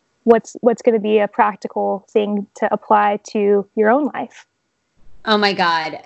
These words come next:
Speaker 2: You are amazing, Megan. I can't wait. When I come to California, I'm looking you up.
Speaker 1: <laughs>
Speaker 2: I do
Speaker 1: Yeah.
Speaker 2: health with you, and I wanna do a video of us butt chugging sunlight because
Speaker 1: Yeah.
Speaker 2: I, I'm so proud of you for putting it out there.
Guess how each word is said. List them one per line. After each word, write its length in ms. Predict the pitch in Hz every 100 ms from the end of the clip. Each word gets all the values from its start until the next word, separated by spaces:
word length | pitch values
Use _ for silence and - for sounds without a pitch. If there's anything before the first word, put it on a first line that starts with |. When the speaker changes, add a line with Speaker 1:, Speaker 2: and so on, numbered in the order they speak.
| -
Speaker 2:
You 320 | 214 247 269
are 200 | 185 233
amazing, 680 | 214 208 196 185 190 220 208
Megan. 360 | 196 190 196
I 180 | 202 262
can't 220 | - 339
wait. 140 | 254 208
When 100 | 240
I 80 | 294
come 160 | 349
to 60 | 370
California, 480 | 320 302 254 247 208
I'm 180 | 214 208
looking 260 | 214 240
you 140 | 240 226
up. 180 | 185 180
Speaker 1:
<laughs> 40 |
Speaker 2:
I 140 | - 208 _ _ -
do 320 | 233 233 220 -
Speaker 1:
Yeah. 240 | 302 349 262
Speaker 2:
health 380 | 226 285 - - _ _ -
with 240 | 339 294
you, 260 | 320 330 320
and 140 | 254
I 80 | 233
wanna 240 | 247 269
do 160 | 269 294
a 60 | 269
video 480 | 247 240 233 220 208
of 160 | 202
us 380 | 170 196 190 - _ - _
butt 200 | 190 208
chugging 320 | 220 208 202
sunlight 400 | 185 196 175 160
because 260 | 151 196 190
Speaker 1:
Yeah. 80 | 269
Speaker 2:
I, 500 | 220 226 247 269 - 254 _ _ - -
I'm 180 | 247 254
so 420 | 247 - 277 320 339
proud 220 | 285 277
of 100 | 269
you 120 | 277
for 140 | 277
putting 260 | 262 277 254
it 100 | 254
out 220 | 214 220
there. 260 | 233 233 226